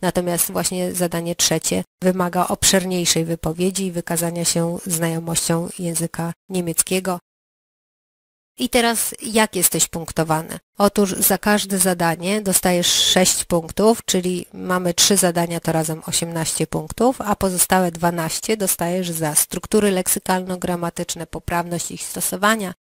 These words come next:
za poprawność fonetyczną wypowiedzi i płynność wypowiedzi. Razem to trzydzieści punktów. Wystarczy mieć trzydzieści procent, czyli dziewięć punktów, żeby tę maturę zdać.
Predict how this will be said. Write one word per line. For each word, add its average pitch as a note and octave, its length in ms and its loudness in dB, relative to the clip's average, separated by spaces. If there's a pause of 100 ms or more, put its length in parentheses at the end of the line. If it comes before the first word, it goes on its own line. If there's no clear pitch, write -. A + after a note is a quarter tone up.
(260)
za F#3+ 140 2
poprawność E3+ 640 0
fonetyczną G3 600 0
wypowiedzi F#3 680 -2
i A#3+ 160 2 (200)
płynność F3+ 560 4
wypowiedzi. E3+ 580 -2
Razem A3 360 6
to F3 140 0
trzydzieści - 580 -2
punktów. F#3+ 560 0 (400)
Wystarczy G3+ 500 0
mieć F#3 380 -2
trzydzieści F#3 480 0
procent, F3 460 -2
czyli F3 240 -4
dziewięć E3+ 300 -2
punktów, E3 380 -8
żeby F3 260 -2
tę E3+ 120 2
maturę E3+ 560 -4 (140)
zdać. E3 460 -2